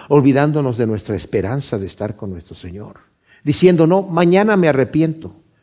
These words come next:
Estaba leyendo un puritano que decía, Si tu única razón por estar con el Señor es para no irte al infierno y no tienes ningún interés de tener comunión con Él,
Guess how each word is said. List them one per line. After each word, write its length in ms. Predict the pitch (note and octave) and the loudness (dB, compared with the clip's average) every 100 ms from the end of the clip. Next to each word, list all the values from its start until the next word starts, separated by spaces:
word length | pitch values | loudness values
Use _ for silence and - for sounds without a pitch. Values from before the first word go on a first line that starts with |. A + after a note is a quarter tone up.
| _ _ - | _ _ -6
Estaba 240 | - G3 | 2 4
leyendo 320 | F3 E3+ F3 | 6 4 2
un 80 | F3 | 0
puritano 400 | D#3+ C#3+ D#3 D#3 | 0 2 2 0
que 80 | C3+ | 0
decía, 260 | B2 - | -2 -2
Si 160 | C#3+ D3 | 0 -2
tu 140 | D#3+ | 0
única 260 | G#3 B3+ G#3 | -2 0 0
razón 400 | F3+ D#3+ E3+ E3 | 0 0 -2 -2
por 140 | D#3+ | -4
estar 240 | B2 D#3 D3+ | -4 -4 -4
con 160 | C3 | -4
el 80 | A#2+ | -6
Señor 240 | - A#2+ C#3 | -4 -4 -4
es 80 | |
para 180 | - A2+ | -4 -2
no 100 | A#2 | -2
irte 160 | D3 C#3 | -2 -2
al 100 | A#2 | -4
infierno 520 | F#2+ - C#3+ D#3 F#3 - _ _ _ _ | -4 -4 -4 -4 -8 -12 _ _ _ _
y 100 | - | -4
no 120 | B2+ - | -2 0
tienes 220 | E3 A#2+ | 0 0
ningún 520 | A#2+ A#2+ A#2+ A3 F#4+ | -4 -4 -2 0 0
interés 800 | D#4+ F#3 C3 F#2 - - - - _ _ _ - | -2 0 0 0 -6 -14 -18 -20 _ _ _ -8
de 80 | A#2+ | -4
tener 240 | A#2+ C3 | -2 -2
comunión 380 | C3 A2 A#2 B2+ | -4 -4 -4 -4
con 200 | B2 A2+ | -6 -6
Él, 160 | D3 | -8